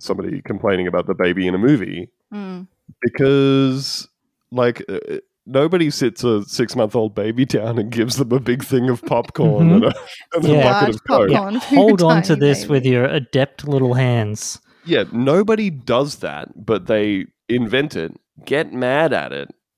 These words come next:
Speaker 1: and then say, "That's just a mess for some poor minimum wage worker to have to
Speaker 2: Mm,
Speaker 1: clean
Speaker 2: they
Speaker 1: up."
Speaker 2: love
Speaker 1: So
Speaker 2: that
Speaker 1: you're in-,
Speaker 2: line.
Speaker 1: you're inventing a thing to happen to get mad at and then inventing someone to feel bad for?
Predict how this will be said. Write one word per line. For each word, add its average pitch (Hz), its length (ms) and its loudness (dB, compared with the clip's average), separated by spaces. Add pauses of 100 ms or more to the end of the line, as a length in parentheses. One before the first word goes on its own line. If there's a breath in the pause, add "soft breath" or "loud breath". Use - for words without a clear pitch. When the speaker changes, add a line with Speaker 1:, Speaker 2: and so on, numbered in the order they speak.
(180)
Speaker 1:
and 104 300 0
then 120 380 0
say, 90 520 -2 (300 soft breath)
"That's 135 360 -2
just 117 300 -2
a 104 60 -2
mess 98 440 -2
for 92 200 -6
some 92 420 -2 (300)
poor 123 320 0
minimum 113 480 0
wage 104 340 2
worker 101 380 0
to - 100 -4
have 220 240 0
to 208 80 -4
Speaker 2:
Mm, 196 140 -6
Speaker 1:
clean - 160 0
Speaker 2:
they 214 100 0
Speaker 1:
up." 180 100 0
Speaker 2:
love 202 180 -2
Speaker 1:
So 156 40 -2
Speaker 2:
that 113 100 2
Speaker 1:
you're 127 120 2
in-, - 40 -2
Speaker 2:
line. 190 400 -8 (640)
Speaker 1:
you're 139 220 0
inventing 156 720 0 (320)
a 113 180 2
thing 123 340 0
to 120 160 -2
happen 113 360 -4
to 110 100 -4
get 92 220 -2
mad 98 340 0
at 87 240 -4
and 98 220 -6
then 107 320 0
inventing 98 540 -4
someone 90 600 -2
to 101 160 -4
feel 92 240 0
bad 95 260 -2
for? 190 300 -4